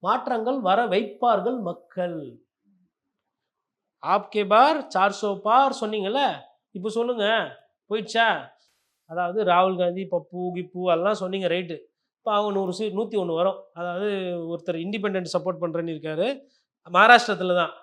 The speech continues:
சுயேட்சையா நின்னு ஜெயிச்சுட்டு போயிட்டு, பி ஜே பிக்கு போல அந்த சுயேட்சை எங்க போறாரு? காங்கிரஸ்க்கு போறாரு. அவரு என்ன கணக்கு பண்றாருன்னா, "மகாராஷ்டிரத்துல பாராளுமன்ற தேர்தல் முடிஞ்சு போச்சு,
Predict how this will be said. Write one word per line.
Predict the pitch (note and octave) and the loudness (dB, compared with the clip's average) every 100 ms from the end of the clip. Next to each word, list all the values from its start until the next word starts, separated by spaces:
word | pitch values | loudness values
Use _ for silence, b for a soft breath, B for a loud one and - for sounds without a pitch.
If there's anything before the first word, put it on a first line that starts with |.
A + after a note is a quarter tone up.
| _ _ _ - | _ _ _ -4
சுயேட்சையா | G3+ A3 A3 A3+ | 0 2 2 0
நின்னு | G#3 G#3+ | 2 0
ஜெயிச்சுட்டு | F#3+ G3 F#3 D3+ D3 E3+ G#3+ A#3 A3 - _ _ _ | 2 0 -2 -6 -2 2 2 2 -2 -14 _ _ _
போயிட்டு, | F#3 A#3 G3 F3 F#3+ A#3 A#3 E3 | -2 0 2 4 4 2 -2 -4
பி | A3+ | -2
ஜே | C4 C#4+ | 2 2
பிக்கு | C4+ B3 G#3+ | 2 -2 0
போல | A3+ G#3 D#3 - - _ _ | 4 6 4 0 -16 _ _
அந்த | - F#3 F3 | -10 -6 -2
சுயேட்சை | G#3 A3+ A3+ G3 D#3 | 0 0 0 -2 -2
எங்க | F#3 B3 | -2 0
போறாரு? | B3 A#3 A#3 C4 F4 - | 2 4 6 6 4 0
காங்கிரஸ்க்கு | A3+ C4+ C4 - G3 | 0 2 2 0 -2
போறாரு. | F3 D3 b b b | -2 -2 b b b
அவரு | E3 C4 E4 | 6 8 8
என்ன | D4 D4 | 8 8
கணக்கு | B3 A#3+ A#3 F#3+ | 6 2 0 -2
பண்றாருன்னா, | F3 D#3+ D3 D#3 E3 D#3+ | 0 0 -2 -4 -4 0
"மகாராஷ்டிரத்துல | F3+ B3 C#4 B3 G3+ D#3 E3 E3+ | 4 8 8 6 0 -2 -2 0
பாராளுமன்ற | E3+ G3 B3+ A#3+ G#3 F3+ | 2 6 8 8 2 -2
தேர்தல் | D#3+ F3 E3 A3 | -4 -4 -4 -4
முடிஞ்சு | G#3 A#3 B3+ | -6 -6 -6
போச்சு, | G3 - | -6 -8